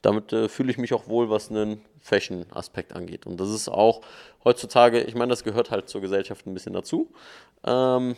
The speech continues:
nicht nur ein bisschen, sondern verdammt <laughs> nochmal sehr viel. Ähm, und deswegen, äh, ja, kann ich euch auch nur ans Herzen legen oder empfehlen, hey, beschäftigt euch mit dem Thema. Wenn ihr sagt, habt ihr keine Zeit, habt ihr keine Lust,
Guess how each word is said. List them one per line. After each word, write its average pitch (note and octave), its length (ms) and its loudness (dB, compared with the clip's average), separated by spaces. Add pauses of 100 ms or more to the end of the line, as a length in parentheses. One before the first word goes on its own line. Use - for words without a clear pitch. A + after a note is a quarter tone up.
nicht A#2+ 100 -2
nur A#2 100 2
ein A2 60 -2
bisschen, F#3+ 400 -4
sondern A2 360 -2 (160)
verdammt - 560 -2
<laughs> - 0 -
nochmal A2 440 2
sehr F#2+ 160 2
viel. F3 420 2 (480)
Ähm, C#3 300 8 (880)
und A#2+ 600 8
deswegen, A2 580 0
äh, G#2+ 300 2
ja, A2+ 280 -2 (180)
kann A#2+ 160 -2
ich - 160 -12 (100)
euch G#2 320 -2
auch G#2 260 -2
nur G2+ 320 0
ans F#2+ 140 -6
Herzen F#2+ 220 -6
legen F#2 160 -6
oder F#2+ 140 -2
empfehlen, F#2 340 -6
hey, F#2+ 160 -8 (960)
beschäftigt B2 420 -2
euch F#2 140 -6
mit F#2 100 -14
dem F2+ 80 -12
Thema. G3 320 -4 (1200)
Wenn G#2+ 100 0
ihr A2 80 2
sagt, - 360 0
habt A2 140 0
ihr G#2 60 2
keine G2+ 200 0
Zeit, G2+ 180 4
habt G#2 140 -8
ihr A2 60 -6
keine G2+ 180 0
Lust, - 260 -2